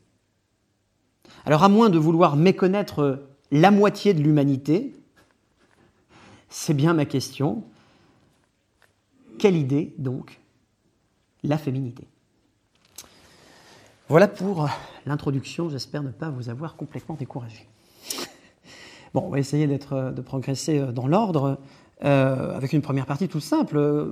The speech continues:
voilà, on, on s'est posé un problème sous la forme d'une alternative.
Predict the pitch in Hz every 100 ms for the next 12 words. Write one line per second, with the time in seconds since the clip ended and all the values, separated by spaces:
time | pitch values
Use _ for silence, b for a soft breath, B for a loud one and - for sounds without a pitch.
0 | 113 147 147 - - _ - - - -
1 | - - - - 123 151 151 151 123 -
2 | - - - 131 262 311 - 123 139 123
3 | 117 127 135 139 131 107 185 285